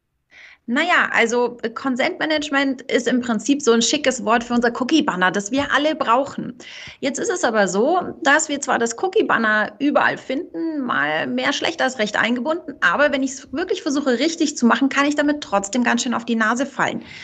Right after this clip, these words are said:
Und ob ich auf die Nase gefallen bin, kann mir vielleicht sogar mein Analytics verraten, oder Michaela?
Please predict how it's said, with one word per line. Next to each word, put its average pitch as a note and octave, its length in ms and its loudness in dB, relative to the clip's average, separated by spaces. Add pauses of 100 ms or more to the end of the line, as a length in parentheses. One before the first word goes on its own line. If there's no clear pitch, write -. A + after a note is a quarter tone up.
(140)
Und A#3 220 0
ob C4 160 2
ich A#3 100 0
auf G#3+ 100 2
die A3+ 120 -4
Nase G3+ 260 0
gefallen E3+ 560 -2
bin, B3+ 400 2 (360)
kann C4 360 0
mir F4+ 220 -4
vielleicht A#3 360 0
sogar D4 460 -2
mein G#3+ 420 0
Analytics D4+ 520 -4
verraten, E3 480 -2
oder F#3 160 0
Michaela? D4 560 -2